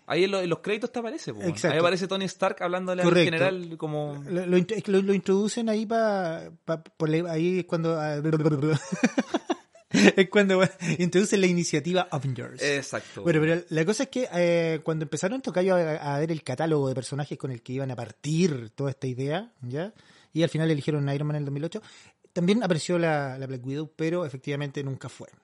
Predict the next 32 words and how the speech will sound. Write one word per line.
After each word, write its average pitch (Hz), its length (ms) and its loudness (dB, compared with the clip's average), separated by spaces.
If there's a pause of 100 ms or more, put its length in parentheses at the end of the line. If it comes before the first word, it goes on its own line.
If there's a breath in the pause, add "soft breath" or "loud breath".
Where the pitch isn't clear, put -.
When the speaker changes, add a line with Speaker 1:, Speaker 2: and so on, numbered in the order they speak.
(120)
Speaker 1:
No, 156 160 -4
apareció 131 400 -2
en 131 120 -2
la 139 240 -4 (120)
dos. - 280 -12
Speaker 2:
Se - 200 -4
sabía 185 360 4
que 190 80 2
necesariamente 170 600 0
iba 170 120 0
a - 20 2
aparecer 165 520 0 (120)
en 160 180 -2
la 160 60 0
historia 185 440 -2
y 196 520 -2
al 185 100 -4
final 196 420 -6
yo 170 120 -4
creo 185 120 0
que 180 80 0
lo 165 60 2
hicieron 175 220 -4
de 170 60 -2
la 165 60 0
mejor 160 240 -2
forma 180 380 -2
porque, 180 420 -6
eh, 139 600 -6
le 135 80 -8
dieron 147 240 -4
orden 127 340 -2